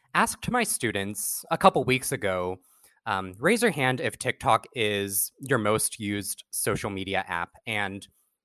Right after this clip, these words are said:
over half of my students raised their hands. So it's very important to be where the students are. And I, I'm like, "Okay, well, that's good," because, um, half of the videos that I post on TikTok are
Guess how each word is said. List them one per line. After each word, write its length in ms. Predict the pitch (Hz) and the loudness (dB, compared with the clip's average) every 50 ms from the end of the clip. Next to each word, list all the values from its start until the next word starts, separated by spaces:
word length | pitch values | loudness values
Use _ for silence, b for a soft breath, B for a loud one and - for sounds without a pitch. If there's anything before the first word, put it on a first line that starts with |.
| _ _ - | _ _ 4
over 300 | 165 170 165 151 151 131 | 6 6 6 6 2 2
half 260 | - 131 113 110 - | 6 6 4 4 4
of 80 | 123 | 0
my 120 | 107 113 104 | 0 0 -2
students 640 | - - - 107 98 - 92 90 - - - - _ _ - _ 165 127 | -2 -2 -6 -6 -6 -6 -8 -10 -10 -12 -14 -14 _ _ -20 _ -12 -4
raised 300 | 113 107 98 95 92 - | -2 -2 -2 -2 -4 -4
their 140 | 107 98 92 | -4 -4 -4
hands. 440 | - 98 92 85 78 78 90 - | -4 -8 -8 -8 -10 -12 -14 -14
So 380 | - - - 92 87 87 85 - B B B B B B B B | -14 -12 -8 -8 -6 -8 -8 -10 B B B B B B B B
it's 160 | 170 160 - | 0 0 2
very 180 | - 202 262 285 | 2 2 4 4
important 360 | 208 151 - 170 202 208 202 | 2 0 0 0 -2 -2 -2
to 200 | - 151 120 107 113 117 104 _ _ | -2 -2 -2 -2 -4 -10 -20 _ _
be 220 | - 123 127 139 147 | -4 -2 0 0 -2
where 300 | 127 104 101 104 117 120 | -2 -2 0 2 2 2
the 100 | 120 110 | 0 -2
students 460 | - - - 101 104 117 113 - - - | -4 -4 -6 -4 -4 -2 -4 -4 -6 -4
are. 380 | 101 92 98 110 143 185 190 b b b b b b b b - | -2 0 0 0 -2 -4 -6 b b b b b b b b -6
And 440 | 120 120 117 117 113 110 113 104 - - _ _ _ _ _ _ _ _ - 113 | -4 -2 0 0 -2 -2 -4 -8 -10 -14 _ _ _ _ _ _ _ _ -2 2
I, 400 | 117 117 117 113 113 117 113 120 _ _ _ _ _ _ - | 2 4 4 4 2 0 -2 -6 _ _ _ _ _ _ -10
I'm 120 | 113 110 | -8 -6
like, 160 | 113 107 110 | -6 -2 -2
"Okay, 240 | 190 214 - 220 240 | -2 -2 0 -2 -2
well, 160 | 208 175 214 | -2 -2 -2
that's 200 | 208 202 196 196 | 0 -2 -2 -4
good," 280 | - 269 269 120 95 - | -4 -2 -2 -2 -2 -4
because, 640 | - 104 - - 101 98 98 98 98 98 - - - _ _ _ _ - | -12 -12 -8 -6 -4 -4 -4 -6 -8 -12 -16 -18 -20 _ _ _ _ -8
um, 340 | 98 95 92 92 92 113 - _ _ - | -6 -6 -6 -6 -10 -12 -16 _ _ -12
half 300 | - - 151 139 135 - | -2 4 4 4 4 4
of 140 | 156 139 | 0 0
the 100 | 139 143 | -2 -2
videos 420 | 113 104 110 117 120 120 127 123 - | 0 2 2 4 6 4 4 4 2
that 100 | 123 113 | 4 4
I 200 | 110 104 104 101 | 4 4 4 2
post 420 | - - - 117 107 117 - - | 2 2 2 4 4 2 2 2
on 120 | 120 110 104 | 0 0 0
TikTok 480 | - 117 107 - - 123 117 - - - | -2 -6 -6 -2 2 2 2 2 0 0
are 340 | 117 110 104 101 101 104 | 0 2 2 2 0 -4